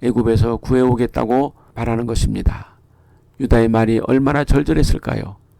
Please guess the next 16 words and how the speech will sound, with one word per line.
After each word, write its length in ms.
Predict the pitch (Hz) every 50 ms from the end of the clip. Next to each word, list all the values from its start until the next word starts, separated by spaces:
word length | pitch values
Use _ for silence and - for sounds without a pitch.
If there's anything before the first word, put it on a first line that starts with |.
| _ _
자신의 400 | - - 120 - 131 120 120 120
목숨을 560 | 120 120 107 - - 123 120 120 120 117 113 - -
담보로 400 | - 113 123 113 110 113 107 110
하는 340 | 110 120 113 110 113 107 98
유다의 380 | 117 117 104 113 110 110 107
강력한 640 | - - 127 131 135 139 139 - - 135 135 135 139
설득에 560 | 123 - - 156 - - - - 107 101 - - _ _ _ -
아버지 380 | 113 117 101 113 110 107 113
야곱은 520 | 110 110 104 104 107 113 110 110 110 - -
마음이 340 | - 110 110 110 110 110 110
풀어져서 680 | - - - 127 120 - 117 101 104 117 131 147 - - _ _ -
베냐민을 520 | - - 120 123 127 117 110 107 110 110
데려갈 340 | 107 - - 139 131 131 143
것을 400 | 135 - 135 127 - 143 156 - - - -
허락합니다. 720 | 143 147 139 - - - - - - - - - - - _ _ _ _ _ _ _ _ _ _ _ _ _ _ _ _ -
유다는 540 | - 143 135 143 139 135 139 139 135 131 117